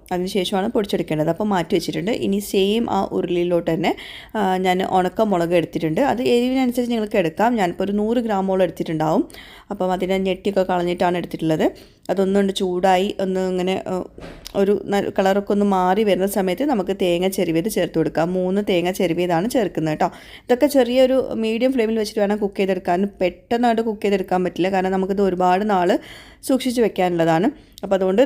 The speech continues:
നന്നായിട്ട് വറുത്തെടുക്കണം കേട്ടോ. അപ്പോൾ ആദ്യം ഉണക്കമുളക് ഇട്ട് കൊടുത്തു, പിന്നെ തേങ്ങ ചെരുവിയത് ഇട്ട് കൊടുത്തു. ഇനി ഇതിലോട്ട് ചേർക്കാനുള്ളത്, ആ, ഒന്നര കപ്പോളം എടുത്തിട്ടുള്ള ചെറിയ ഉള്ളിയാണ്. ചെറിയ ഉള്ളി കഷ്ണങ്ങളാക്കിയിട്ടാണ് ചേർക്കുന്നത്.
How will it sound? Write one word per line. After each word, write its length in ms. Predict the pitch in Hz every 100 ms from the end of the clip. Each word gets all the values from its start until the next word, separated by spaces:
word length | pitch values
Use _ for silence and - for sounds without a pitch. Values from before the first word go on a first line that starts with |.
| 233
നന്നായിട്ട് 580 | 180 190 220 202 196 220
വറുത്തെടുക്കണം 580 | 175 - 185 165 156 156
കേട്ടോ. 140 | 175 165 - -
അപ്പോൾ 140 | 196 185
ആദ്യം 240 | 175 208 226
ഉണക്കമുളക് 440 | 196 190 190 196
ഇട്ട് 100 | 196
കൊടുത്തു, 220 | 185 175 233
പിന്നെ 140 | 202 190
തേങ്ങ 200 | 180 175 185
ചെരുവിയത് 280 | 180 175 175
ഇട്ട് 80 | 175
കൊടുത്തു. 240 | 165 233 254
ഇനി 120 | 196 180
ഇതിലോട്ട് 300 | 170 165 175 175
ചേർക്കാനുള്ളത്, 560 | 156 170 170 165 214 349 - _ _ -
ആ, 20 | 180 175 175 - - - 190
ഒന്നര 340 | 185 185 190 202
കപ്പോളം 460 | 190 - 175 190 262 - 185
എടുത്തിട്ടുള്ള 480 | 175 - - 175 190 - -
ചെറിയ 240 | 175 165 175
ഉള്ളിയാണ്. 320 | 202 202 170 202
ചെറിയ 160 | 185 165
ഉള്ളി 120 | 190 196
കഷ്ണങ്ങളാക്കിയിട്ടാണ് 720 | 175 - 185 185 - 170 202 226
ചേർക്കുന്നത്. 400 | 190 160 156